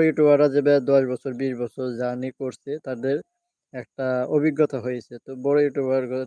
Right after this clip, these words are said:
থেকে একটা ভিডিও দেখে পরামর্শ নিয়ে ই করবেন, রিপোর্টটা তোলার চেষ্টা করবেন,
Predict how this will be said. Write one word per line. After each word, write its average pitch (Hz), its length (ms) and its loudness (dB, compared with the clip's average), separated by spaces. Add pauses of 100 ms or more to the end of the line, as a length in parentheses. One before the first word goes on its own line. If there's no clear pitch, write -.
থেকে 143 300 -6 (680)
একটা 131 220 -6 (480)
ভিডিও 131 280 0
দেখে 131 300 -2
পরামর্শ 135 480 -4
নিয়ে 131 360 -6
ই 117 120 -10
করবেন, 113 280 -14 (760)
রিপোর্টটা 131 640 -2
তোলার 127 300 -4
চেষ্টা 143 300 -10
করবেন, 120 320 -10